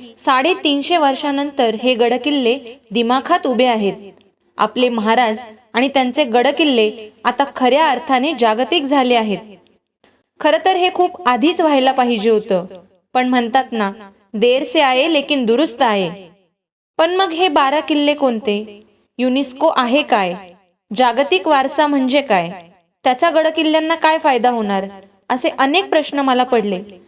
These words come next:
आणि आज या व्हिडिओच्या निमित्ताने त्या प्रश्नांची उत्तरे शोधण्याचा प्रयत्न केला. व्हिडिओ शेवटपर्यंत नक्की बघा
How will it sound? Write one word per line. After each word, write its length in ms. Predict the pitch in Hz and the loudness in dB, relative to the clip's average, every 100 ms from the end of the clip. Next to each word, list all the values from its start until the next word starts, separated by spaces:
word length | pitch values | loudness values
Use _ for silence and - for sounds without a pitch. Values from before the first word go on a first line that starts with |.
| _ - | _ -4
आणि 220 | 247 277 | -2 0
आज 200 | 277 247 | 0 2
या 120 | 269 | 0
व्हिडिओच्या 520 | 262 240 247 240 247 | 2 2 2 2 0
निमित्ताने 560 | 262 220 240 233 285 214 214 214 - - | 0 -2 -4 -2 -2 -2 -6 -12 -10 -4
त्या 100 | 277 | 0
प्रश्नांची 600 | 254 247 254 262 240 415 | 0 0 -2 -2 -2 -4
उत्तरे 440 | - - - 302 339 | -4 -6 -2 0 0
शोधण्याचा 560 | 311 254 254 240 262 | 0 0 0 -2 -2
प्रयत्न 420 | 339 285 233 226 214 | 0 0 -2 -4 -4
केला. 240 | 208 180 165 175 - _ _ _ _ _ _ - | -4 -6 -6 -12 -20 _ _ _ _ _ _ -6
व्हिडिओ 300 | 254 262 269 | -2 2 2
शेवटपर्यंत 760 | 277 240 247 262 247 254 254 262 | 2 0 0 0 0 -2 -2 -2
नक्की 360 | 269 254 - 339 | -2 -4 -2 0
बघा 340 | 277 226 233 | 0 0 -2